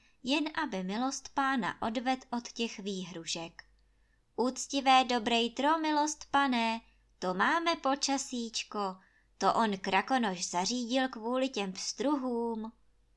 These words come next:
„Kvůli jakým pstruhům?“ chytil se Trautenberg a pustil z hlavy vztek na kozu, která potřebuje klid, na Anče, která si mu to dovoluje říct,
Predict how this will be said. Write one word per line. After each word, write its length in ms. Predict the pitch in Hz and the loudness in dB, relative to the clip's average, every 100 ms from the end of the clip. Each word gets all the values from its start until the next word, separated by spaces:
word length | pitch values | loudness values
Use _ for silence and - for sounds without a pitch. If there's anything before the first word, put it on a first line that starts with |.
| _ _ _ _ _ _ _ - | _ _ _ _ _ _ _ -16
„Kvůli 580 | 170 190 202 202 202 | -2 4 6 6 6
jakým 500 | 208 202 208 208 214 | 6 4 4 4 4
pstruhům?“ 1200 | 208 - - - 226 277 247 262 247 233 226 220 - _ _ _ _ | 0 -6 -6 4 6 6 6 6 6 6 6 2 -6 _ _ _ _
chytil 540 | - - 202 202 208 208 | -14 -6 -6 -2 -2 -2
se 200 | - 185 | -4 -6
Trautenberg 1000 | 190 170 175 - 185 190 202 226 240 - _ _ _ - | -4 -2 -4 -6 -6 -2 0 -2 -4 -12 _ _ _ -10
a 80 | 190 | -10
pustil 540 | 254 302 - 320 311 | -8 -6 -4 -2 -2
z 80 | 294 | 0
hlavy 320 | 320 320 311 | 0 0 -2
vztek 420 | 302 - 185 - | -6 -8 -10 -8
na 160 | 185 180 | -8 -8
kozu, 400 | - 190 190 233 | -6 -8 -4 -8
která 460 | - 240 220 180 | -4 -2 0 0
potřebuje 680 | 185 190 190 220 190 208 175 | -2 -8 -6 -6 -4 -4 -4
klid, 480 | - - 180 214 - - _ - - - - | -6 -8 -6 -6 -10 -20 _ -20 -20 -16 -2
na 120 | 214 | 0
Anče, 520 | - 269 269 277 285 | 2 2 2 0 0
která 440 | 277 - 254 254 254 | -2 -2 2 4 2
si 200 | - 262 | -2 -2
mu 140 | 269 | -2
to 160 | 202 185 | -4 -4
dovoluje 600 | 185 202 247 247 180 165 | -2 -2 0 0 0 0
říct, 520 | 185 190 240 - | -2 -2 -6 -10